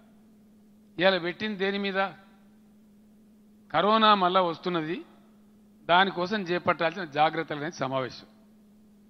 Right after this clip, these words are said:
కానీ ఆ సమావేశంలో ఆయన మాట్లాడేది ఏంది? రాష్ట్రాలు ట్యాక్సులు తగ్గించాలి.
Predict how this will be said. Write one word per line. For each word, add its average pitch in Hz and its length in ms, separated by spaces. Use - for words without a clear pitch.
కానీ 185 120
ఆ 202 80
సమావేశంలో 208 640
ఆయన 196 80
మాట్లాడేది 196 600
ఏంది? 202 220
రాష్ట్రాలు 190 480
ట్యాక్సులు 170 400
తగ్గించాలి. 131 500